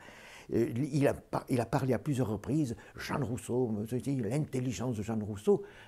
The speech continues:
dit bien que moi j'étais déjà préparé à avoir une collaboration de plusieurs années, de près de vingt ans avec Jeanne Rousseau,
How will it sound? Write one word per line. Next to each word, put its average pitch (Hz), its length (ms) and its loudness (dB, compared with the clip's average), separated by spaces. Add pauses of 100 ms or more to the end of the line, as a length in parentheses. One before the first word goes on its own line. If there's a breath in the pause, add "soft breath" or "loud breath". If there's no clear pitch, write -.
dit 139 120 -4
bien 202 160 10
que 147 120 2
moi 156 160 4
j'étais 165 280 4
déjà 139 220 2
préparé 131 600 4 (260 loud breath)
à 127 120 2
avoir 147 240 4
une 135 100 0
collaboration 131 840 2 (260 loud breath)
de 110 280 2
plusieurs 135 460 2
années, 127 380 4
de 95 100 -6
près - 260 -2
de 113 80 2
vingt 135 400 2
ans 156 140 2
avec 104 200 -2
Jeanne 101 200 -2
Rousseau, 135 420 -2